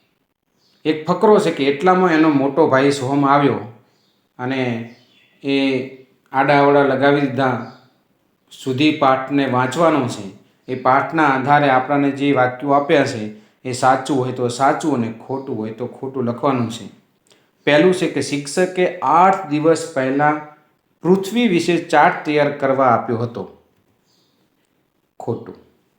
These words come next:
દાદાએ, બીજું, દાદાએ સલાહ આપી, "આગ લે-, આગ લાગે ત્યારે કૂવો ખોદવા ન બેસાય."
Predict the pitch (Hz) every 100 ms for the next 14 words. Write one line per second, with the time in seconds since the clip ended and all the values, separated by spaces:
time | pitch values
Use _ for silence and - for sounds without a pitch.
0 | _ _ _ _ _ _ _ _ _ _
1 | 127 123 139 170 185 175 170 143 151 123
2 | 95 - - _ - 135 139 147 170 175
3 | 156 135 143 143 135 131 165 202 226 -
4 | _ _ 113 127 143 135 131 135 139 131
5 | 147 147 156 180 139 110 - - - 139
6 | 147 151 - 151 160 156 156 165 147 139
7 | 190 147 131 113 87